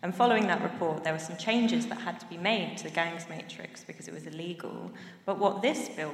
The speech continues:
would do is roll out that kind of surveillance much wider, increase the stop and search powers that police have in a way that we know would target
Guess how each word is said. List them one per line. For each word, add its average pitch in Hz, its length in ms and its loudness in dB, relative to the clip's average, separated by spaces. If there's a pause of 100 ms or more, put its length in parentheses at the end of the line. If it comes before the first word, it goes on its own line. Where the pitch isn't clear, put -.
would 147 160 -12
do - 500 -8
is 185 160 -6
roll 214 520 2
out 190 340 2
that - 260 -2
kind 185 360 -6
of 185 100 -10
surveillance - 1300 -8 (320)
much 208 580 2
wider, 165 600 0
increase 202 520 -2 (120)
the 170 100 -6
stop - 380 -8
and 175 100 -12
search - 460 -6
powers 165 400 -4
that - 200 -14
police 170 360 -10
have - 340 -4
in 180 60 -4
a 175 60 -2
way 175 180 -2
that 175 120 -4
we 180 120 -2
know 190 360 4
would 170 140 -8
target 175 580 -2